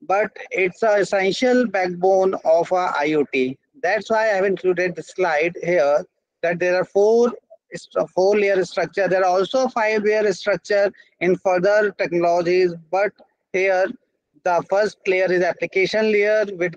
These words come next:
gives the authentication, key agreement, privacy protection, cloud computing. Yeah, it's also a very, uh, recent topic, cloud computing. In, in this I O T,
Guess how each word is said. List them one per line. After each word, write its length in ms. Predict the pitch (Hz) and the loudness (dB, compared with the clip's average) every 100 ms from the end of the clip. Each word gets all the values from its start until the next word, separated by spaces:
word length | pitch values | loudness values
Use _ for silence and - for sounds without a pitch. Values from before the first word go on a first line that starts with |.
| - | -2
gives 180 | 190 165 | -2 0
the 140 | 196 | -2
authentication, 840 | 170 165 147 175 190 175 - 208 196 - | 0 -2 -4 -2 -2 -2 0 0 0 -4
key 160 | 160 | -2
agreement, 600 | 165 170 185 185 190 180 | 0 0 0 2 0 -2
privacy 420 | 185 175 180 - 196 | -2 2 0 -2 -4
protection, 640 | 185 175 165 - 180 180 - | -2 -2 -4 -2 0 0 0
cloud 380 | 180 180 202 - | 2 4 4 4
computing. 540 | 190 180 185 175 190 180 190 | 0 2 2 2 2 2 2
Yeah, 120 | 185 | 0
it's 160 | 175 - 175 | -2 0 0
also 240 | 170 214 214 | 0 2 2
a 20 | 190 | 2
very, 220 | 185 202 - _ _ - 185 180 175 - | 2 0 -2 _ _ -8 -2 -2 -2 -4
uh, 380 | 156 151 151 151 - _ _ _ | -2 0 0 -2 -6 _ _ _
recent 440 | 156 175 240 240 226 | -4 -2 0 0 2
topic, 440 | 208 180 185 175 | 0 0 -2 -2
cloud 320 | 190 175 208 226 220 | -2 2 2 0 -2
computing. 520 | 196 185 180 160 139 - _ _ _ _ _ _ _ _ _ - | 2 2 2 0 0 -4 _ _ _ _ _ _ _ _ _ -2
In, 260 | 220 185 - _ _ - | -2 -2 -12 _ _ -6
in 220 | 202 180 196 | -6 -2 -2
this 160 | 320 - - | -2 -4 -6
I 140 | 156 160 | 0 2
O 100 | 160 156 | 2 0
T, 320 | 175 135 - | 0 0 -4